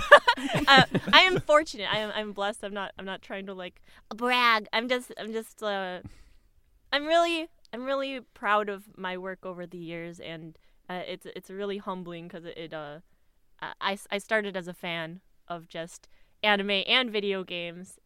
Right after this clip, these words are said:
and, and working in it now is, like, super, super cool. So,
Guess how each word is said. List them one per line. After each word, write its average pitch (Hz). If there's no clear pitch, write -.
and, 170
and 185
working 220
in 190
it 180
now 160
is, 165
like, 170
super, 196
super 185
cool. 160
So, 175